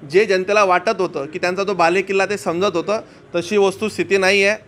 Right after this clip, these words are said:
मी तुम्हाला सांगतो, चित्र ज्यावेळेस निकाल लागेल, तर ते कुठे आहेत, हे त्यांना मतांच्या माध्यमातून जनता दाखवणार आहे. नाही, असं काही नाही आहे.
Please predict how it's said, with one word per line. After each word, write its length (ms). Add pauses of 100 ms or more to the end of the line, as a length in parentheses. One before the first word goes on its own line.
(400)
मी 100
तुम्हाला 340
सांगतो, 560 (840)
चित्र 340 (240)
ज्यावेळेस 480
निकाल 320
लागेल, 420 (360)
तर 40
ते 180
कुठे 300
आहेत, 320 (160)
हे 180
त्यांना 440 (240)
मतांच्या 680
माध्यमातून 680
जनता 300
दाखवणार 440
आहे. 120 (440)
नाही, 160
असं 260
काही 240
नाही 260
आहे. 200